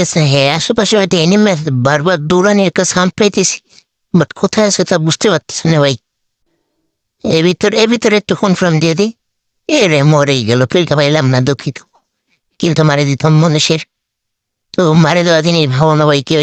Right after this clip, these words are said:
এই কাজ করবেন না। ঠিক আছে, আমি যদিও ভাবছি কিন্তু মারতে পারিনি। উম, বুঝছেন, মানুষের কিল মারা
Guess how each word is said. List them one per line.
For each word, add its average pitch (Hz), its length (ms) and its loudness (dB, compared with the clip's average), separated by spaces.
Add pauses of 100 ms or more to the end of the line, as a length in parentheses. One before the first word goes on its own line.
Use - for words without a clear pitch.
এই 135 120 -4
কাজ 160 180 -2
করবেন 165 320 0
না। 139 60 0 (1080)
ঠিক 202 160 2
আছে, 202 160 -4
আমি 160 200 2
যদিও 190 280 0
ভাবছি 180 280 -2
কিন্তু 170 240 0
মারতে 147 280 -2
পারিনি। 160 300 2 (760)
উম, 233 220 4 (720)
বুঝছেন, 160 380 0 (400)
মানুষের 175 360 0
কিল 175 200 2
মারা 151 140 2